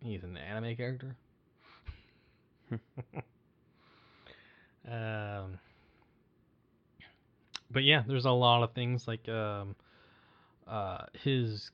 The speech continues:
guild representative leader person, not the guild representative. They, there,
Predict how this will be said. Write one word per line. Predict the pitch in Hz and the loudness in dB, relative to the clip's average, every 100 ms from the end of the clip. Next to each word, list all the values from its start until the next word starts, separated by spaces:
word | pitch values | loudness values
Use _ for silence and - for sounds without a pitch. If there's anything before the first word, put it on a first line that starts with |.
| _ | _
guild | 143 139 135 | 0 2 2
representative | 131 127 127 123 123 120 113 | 2 2 0 -2 0 -2 -4
leader | 123 120 120 | -4 -4 -2
person, | 120 131 127 - 120 117 117 117 117 117 113 110 - _ _ _ _ _ _ _ _ _ - - - - - - - - - - - - - - | -2 -4 -4 -6 -6 -6 -6 -4 -4 -4 -4 -6 -10 _ _ _ _ _ _ _ _ _ -20 -20 -20 -20 -20 -20 -20 -20 -20 -20 -20 -18 -14 2
not | 139 135 | 6 6
the | 117 | 4
guild | 107 98 | -4 -4
representative. | 90 - - 78 - | -6 -12 -14 -16 -8
They, | - 143 | 0 0
there, | 170 156 | 4 2